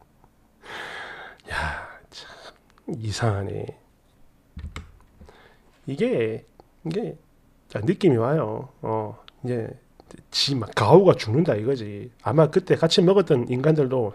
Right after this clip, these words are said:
회사 후임이었-, 후임이었을 겁니다. 막 안 좋은 소문 날 것 같으니까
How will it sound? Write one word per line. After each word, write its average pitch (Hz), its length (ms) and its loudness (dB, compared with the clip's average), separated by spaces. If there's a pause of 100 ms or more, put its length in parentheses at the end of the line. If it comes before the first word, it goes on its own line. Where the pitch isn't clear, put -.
회사 165 220 4
후임이었-, 165 520 4 (280)
후임이었을 202 560 4
겁니다. 107 380 -4 (360)
막 120 220 2
안 127 140 4
좋은 202 220 12
소문 214 280 8
날 131 120 4
것 170 120 4
같으니까 135 640 0